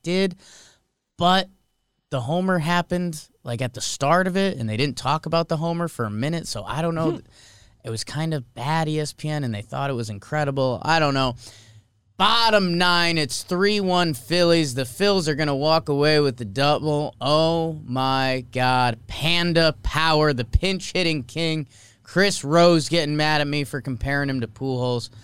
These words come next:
Speaker 1: Sandoval is living the American dream right now. Just living a dream. It's not an American dream.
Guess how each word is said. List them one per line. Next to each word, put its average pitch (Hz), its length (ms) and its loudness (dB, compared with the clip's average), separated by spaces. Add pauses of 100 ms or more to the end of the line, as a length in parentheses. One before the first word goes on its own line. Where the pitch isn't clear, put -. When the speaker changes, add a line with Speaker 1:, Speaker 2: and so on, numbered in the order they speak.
(320)
Speaker 1:
Sandoval 143 840 2
is 113 180 -4
living 127 420 0
the 113 180 -2
American 123 560 -2
dream 120 400 -2
right 113 220 -2
now. 104 420 -6 (300)
Just 202 220 0
living 156 260 4
a 175 180 2
dream. 104 280 -8
It's 95 160 -14
not 151 180 2
an 139 60 0
American 120 500 0
dream. 98 340 -16